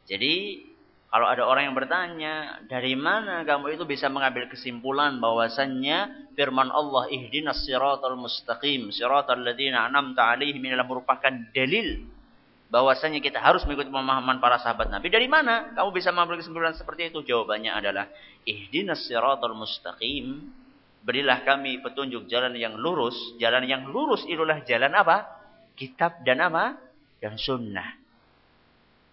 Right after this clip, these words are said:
Kemudian, nggak cukup hanya itu. Siratal ladzina an'amta 'alaihim. Jalan orang yang engkau beri nikmat. Jalannya siapa itu?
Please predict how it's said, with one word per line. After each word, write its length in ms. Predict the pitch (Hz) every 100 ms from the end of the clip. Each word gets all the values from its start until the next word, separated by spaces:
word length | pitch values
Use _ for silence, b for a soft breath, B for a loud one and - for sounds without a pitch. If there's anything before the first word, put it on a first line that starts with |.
| _
Kemudian, 800 | - 165 190 294 277 262 254 -
nggak 240 | 190 - 349
cukup 240 | 339 -
hanya 240 | 262 262 269
itu. 320 | 269 233 226 -
Siratal 880 | 170 180 226 277 247 220 196 190
ladzina 560 | 185 180 233 233 196 180
an'amta 720 | 190 180 214 240 196 180 185
'alaihim. 720 | 190 262 214 190 135 - -
Jalan 320 | 139 156 185 -
orang 320 | 233 269 220
yang 240 | 196 -
engkau 160 | - 214
beri 240 | 208 214
nikmat. 640 | 254 214 196 151 - - 147
Jalannya 320 | 185 233 240
siapa 320 | 277 277 262
itu? 320 | 247 214 254